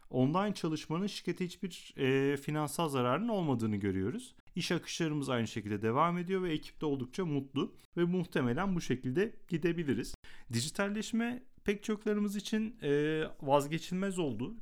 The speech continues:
Pek çok sektör dijitalleşemediğinde yok olacağını gördü. Bu anlamda pek çoklarımız buna mecbur kaldı.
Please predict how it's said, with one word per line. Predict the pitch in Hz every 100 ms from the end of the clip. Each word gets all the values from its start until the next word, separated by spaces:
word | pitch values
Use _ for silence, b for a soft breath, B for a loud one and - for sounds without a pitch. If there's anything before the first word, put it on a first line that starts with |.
| -
Pek | 131 131
çok | 156
sektör | - 160 - 170 143
dijitalleşemediğinde | 135 - 156 151 - 170 160 143 156 156
yok | 151 160
olacağını | 143 139 131 143 139 147
gördü. | 135 104 92 139 - B B B B B
Bu | 101 127 196
anlamda | 202 202 214 208 208 214
pek | 208 202
çoklarımız | 196 190 180 170 196 175
buna | 175
mecbur | 180 160 147 151 165
kaldı. | - 139 98 104 214